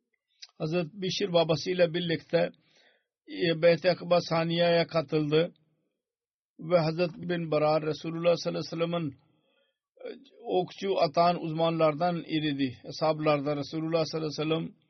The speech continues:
Hazret Bişir ve Hazret Vakid bin Abdullah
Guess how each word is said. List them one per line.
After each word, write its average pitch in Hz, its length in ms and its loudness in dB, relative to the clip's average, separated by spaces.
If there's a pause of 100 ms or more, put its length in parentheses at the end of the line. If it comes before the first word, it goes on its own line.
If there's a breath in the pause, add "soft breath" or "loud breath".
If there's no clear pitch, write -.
(480)
Hazret 160 420 -4
Bişir 165 300 -4
ve 170 80 0
Hazret 156 400 -4
Vakid 156 460 -2
bin 170 180 -2
Abdullah 151 640 2